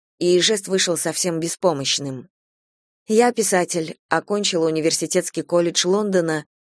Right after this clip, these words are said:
какое-то время работала в одном журнале без особых успехов, потому что всякую свободную минуту строчила роман, вместо того, чтобы набирать материал для статей и заводить полезные контакты. Короче, первую книгу я выпустила в двадцать два года, и с тех пор только этим и занимаюсь.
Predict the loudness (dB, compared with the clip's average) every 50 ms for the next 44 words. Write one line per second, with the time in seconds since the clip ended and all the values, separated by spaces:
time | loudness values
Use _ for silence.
0 | _ _ -6 -2 2 2 2 2 2 2 2 2 2 2 2 2 0 2 0 0
1 | 2 2 0 2 2 2 0 0 0 -2 0 0 0 0 0 0 0 0 0 0
2 | 0 -2 -2 -2 -2 -2 0 0 0 0 0 0 -2 -2 -2 -4 -4 0 0 0
3 | 0 -2 -4 -10 -10 -12 -14 -8 -4 0 2 2 2 0 -2 -2 -2 0 0 0
4 | 0 0 -2 0 0 0 2 2 0 0 0 -2 -2 -2 -2 -2 -2 -2 -4 -6
5 | -4 -2 -4 -2 -2 0 0 2 2 2 2 0 0 0 0 -2 -2 -4 -6 -10
6 | _ _ _ _ _ _ _ _ _ _ -8 -4 0 2 2 2 2 0 0 0
7 | 2 2 2 2 2 2 0 0 2 2 2 2 2 2 4 4 4 4 2 0
8 | -2 -2 -2 -2 0 0 2 2 2 2 2 2 0 0 0 0 0 -2 -2 0
9 | 2 2 2 2 0 -4 -16 _ _ _ _ _ _ _ 0 2 2 4 4 2
10 | 4 2 2 2 0 -2 -2 0 -2 0 0 0 -2 -2 -2 -4 -6 -4 -4 -6
11 | -6 -4 -6 -6 -6 -8 -10 -12 -12 -12 -12 -14 _ _ _ _ _ _ _ _
12 | _ _ _ _ _ -2 2 4 6 6 6 4 2 2 2 2 2 2 4 4
13 | 2 2 2 0 0 2 4 4 4 4 4 2 2 0 -2 -2 -2 0 0 0
14 | 0 0 0 0 0 0 0 0 -2 0 0 0 0 2 4 2 4 4 4 2
15 | 2 2 0 -2 -2 -4 -4 -4 -4 -4 0 0 0 0 2 -2 -2 0 0 -2
16 | 0 0 -2 -2 -2 -2 -2 -4 -4 -4 -4 -4 -4 -4 -4 -4 -4 -4 -4 -6